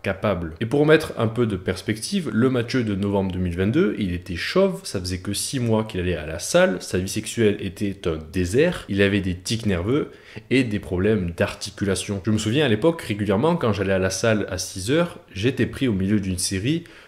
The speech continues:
d'une crise d'anxiété. L'anxiété à l'idée que j'étais en train de rater ma vie et que je ne réaliserais jamais mon plein potentiel. À l'époque, à chaque fois que j'essayais de commencer quelque chose, j'abandonnais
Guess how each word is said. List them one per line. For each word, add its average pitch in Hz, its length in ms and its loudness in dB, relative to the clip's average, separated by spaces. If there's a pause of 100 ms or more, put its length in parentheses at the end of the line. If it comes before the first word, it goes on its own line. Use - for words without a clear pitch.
(100)
d'une 98 320 -2
crise 101 540 -4
d'anxiété. 104 680 -2
L'anxiété 110 600 4
à 120 40 4
l'idée 113 340 2
que 110 100 -2
j'étais 98 160 -2
en 101 100 4
train 113 220 0
de 95 160 0
rater 104 500 0
ma 87 200 0
vie 143 380 -4
et 101 80 -4
que 101 120 -8
je 98 80 -2
ne 92 40 -2
réaliserais 92 360 0
jamais 101 400 0
mon 107 140 -2
plein 98 280 -2
potentiel. 101 720 -4 (100)
À 90 60 -2
l'époque, 160 360 4
à - 60 0
chaque 139 220 2
fois 156 220 2
que 113 120 -4
j'essayais 101 300 0
de 95 80 -2
commencer 104 480 -2
quelque 92 260 -6
chose, 127 560 2
j'abandonnais 101 840 0